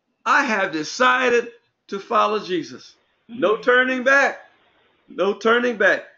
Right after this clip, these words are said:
Speaker 1: Though no one join me, still I will follow Jesus. That's my position. I'm at Pastor Carter. You think you're so arrogant. No,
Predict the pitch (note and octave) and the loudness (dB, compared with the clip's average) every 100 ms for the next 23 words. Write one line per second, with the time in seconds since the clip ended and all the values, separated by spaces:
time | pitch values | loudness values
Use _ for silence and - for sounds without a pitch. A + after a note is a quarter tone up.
0 | _ G#2+ A#3 A#3+ A3+ A3+ C4+ C4+ C4+ C#4 | _ 0 4 4 4 4 6 4 4 2
1 | C#4 C4 G#3+ B3 D4 D#4 B3+ E3+ E3+ F#3 | 2 2 -2 2 4 4 2 2 2 0
2 | - - - E4+ C4+ A#3 A3+ A3+ - _ | -6 -14 -2 2 4 4 2 -2 -12 _
3 | F3+ G#3+ A3 - - F#3 F#3 G3 E3 D#3 | 0 2 0 -2 -2 0 0 -4 -4 -4
4 | A#2+ B2 _ _ D3+ F#3+ G3 - _ D3 | -6 -14 _ _ -2 -2 -4 -16 _ -4
5 | F3+ F#3 C3+ E3 E3 B2 G#2+ _ _ _ | -4 -2 -4 -4 -6 -10 -18 _ _ _
6 | _ _ _ _ _ _ _ _ - C#3+ | _ _ _ _ _ _ _ _ -12 -8
7 | D3+ - D#3+ D3 - D3+ C3 G#3 F#3+ E3 | -8 -4 -2 -2 -4 -4 -2 -4 -4 -6
8 | E3 D#3+ F3 E3+ E3 D#3+ D#3 B2+ - _ | -6 -4 -4 0 2 2 0 -4 -12 _
9 | A#2+ G#3 | -8 -6